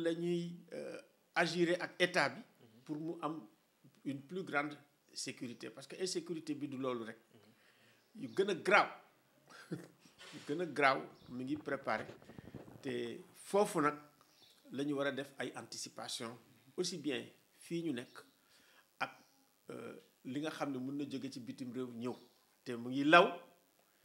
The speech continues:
euh, boo demee tey Bénin, seen troupe yi nga xam ne ñu ngi ko yó-, yóbbu minusma, ñu ngi koy andi parce que terroristes yi léegi ñu ngi jógee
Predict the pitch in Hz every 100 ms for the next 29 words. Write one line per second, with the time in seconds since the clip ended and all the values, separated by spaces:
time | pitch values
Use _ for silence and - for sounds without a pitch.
0 | _ _ _ - 123 110 104 131 131 135
1 | 139 143 131 113 139 131 110 - - -
2 | - - - - 135 135 147 143 131 143
3 | 147 147 131 120 127 127 139 131 131 135
4 | 139 139 135 123 147 143 123 135 135 139
5 | 123 117 - - 113 113 139 143 151 233
6 | - - 135 - 120 - - - - -
7 | - 135 139 131 - 135 127 131 135 95
8 | 120 127 117 131 127 113